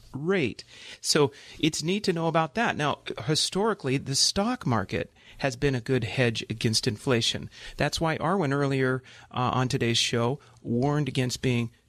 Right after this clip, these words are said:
too conservative, having no exposure to that. Now, it might be fine. We'll analyze that very carefully for you.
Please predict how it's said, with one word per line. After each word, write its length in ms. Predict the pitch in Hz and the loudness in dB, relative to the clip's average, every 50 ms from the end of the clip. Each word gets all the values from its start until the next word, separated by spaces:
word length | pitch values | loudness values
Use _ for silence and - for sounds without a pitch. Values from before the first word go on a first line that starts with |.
| - - | -16 -12
too 300 | - - 220 220 233 220 | -6 -4 -2 0 0 -2
conservative, 640 | 214 - - 107 101 - - 110 98 - 104 - - - | -2 -4 -4 0 0 2 2 2 0 0 -2 -4 -2 -4
having 520 | 104 110 131 131 123 127 120 123 131 143 | 0 0 0 0 2 0 0 0 0 0
no 260 | 156 165 185 196 160 | 0 2 2 2 2
exposure 480 | - - - - - 117 113 113 113 110 | 0 -2 -4 0 2 2 2 2 0 -2
to 120 | 123 117 | -4 -2
that. 340 | 104 120 113 117 120 143 175 - - - - - - | 0 2 2 2 2 0 -2 -6 -14 -18 -18 -10 -2
Now, 160 | - 131 127 - | 0 0 0 0
it 80 | - | 0
might 220 | 120 131 143 - - | 0 0 0 0 0
be 120 | 170 175 | -2 -2
fine. 480 | 165 - 175 147 131 123 131 147 - - | 0 0 0 2 2 2 0 0 -2 -2
We'll 260 | 135 135 135 139 135 | 0 2 2 2 2
analyze 460 | 139 147 165 160 143 135 127 117 - | 2 0 0 0 2 2 0 0 0
that 160 | - 117 - | -2 -4 -2
very 220 | - 123 117 123 - | 0 0 0 0 0
carefully 400 | - - 202 208 - - 120 110 | 2 2 2 2 4 0 -2 -2
for 200 | - - 113 110 | 0 0 0 0
you. 120 | 110 | 0